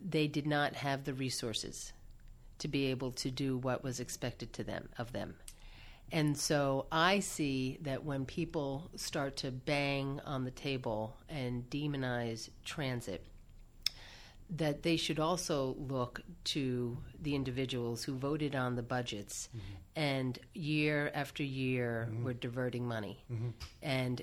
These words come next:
Speaker 1: not giving them the operating capital, operating money, and watching them as they were taking capital money and moving it into their operating, you know, to make
Speaker 2: Mm-hmm.
Speaker 1: ends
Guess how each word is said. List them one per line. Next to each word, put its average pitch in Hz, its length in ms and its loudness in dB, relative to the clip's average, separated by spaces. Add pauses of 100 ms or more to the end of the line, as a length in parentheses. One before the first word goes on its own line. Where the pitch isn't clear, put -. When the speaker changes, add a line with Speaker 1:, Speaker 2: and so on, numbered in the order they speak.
(100)
Speaker 1:
not 135 320 2
giving 139 300 0
them 131 240 2
the 131 160 0
operating 120 580 0
capital, 110 400 -2 (180)
operating 123 540 0
money, 101 340 -2 (400)
and 143 200 0
watching 151 460 4
them 127 220 4
as 123 200 2
they 131 100 2
were 120 120 2
taking 120 400 -2
capital 151 520 0
money 123 340 2
and 120 120 0
moving 127 260 -2
it 123 100 0
into 123 320 -2
their 120 240 -2
operating, 117 960 -2
you 131 160 -2
know, 120 180 -2
to - 180 -2
make 120 240 0
Speaker 2:
Mm-hmm. 117 80 2
Speaker 1:
ends 113 260 -2